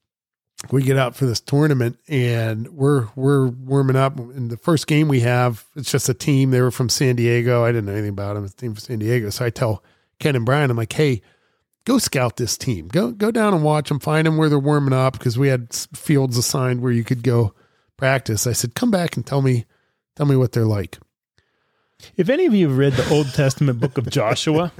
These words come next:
Speaker 1: <laughs>
Speaker 2: there's a story about the spies that are sent out, and two of them come back talking about the fruit and how good it is, and ten of them come back talking about the giants in the land.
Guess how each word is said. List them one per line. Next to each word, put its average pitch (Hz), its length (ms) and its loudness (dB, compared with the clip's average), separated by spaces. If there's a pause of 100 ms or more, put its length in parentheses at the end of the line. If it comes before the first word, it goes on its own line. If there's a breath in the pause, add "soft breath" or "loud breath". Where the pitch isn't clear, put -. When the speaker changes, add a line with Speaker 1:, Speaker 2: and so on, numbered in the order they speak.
Speaker 1:
<laughs> - 120 -20
Speaker 2:
there's 151 220 0
a 165 80 0
story 208 340 0
about 147 280 0
the 120 100 -8
spies 120 680 -2
that 117 140 -4
are 107 80 -6
sent 127 260 -2
out, 123 260 -2
and 117 200 -4 (500 soft breath)
two 247 160 -2
of 202 120 0
them 147 160 0
come 147 180 0
back 127 260 -2
talking 127 320 -2
about 117 380 -2
the 117 100 -8
fruit 127 480 0
and 117 100 -2
how 120 140 2
good 123 220 0
it 117 100 0
is, 110 300 0
and 104 320 -6 (240)
ten 151 160 2
of 127 120 2
them 117 160 0
come 117 240 0
back 110 300 -2
talking 120 380 0
about 107 420 -2 (400 soft breath)
the 110 160 -8
giants 107 500 -2
in 113 100 -2
the 104 80 -2
land. 98 400 -8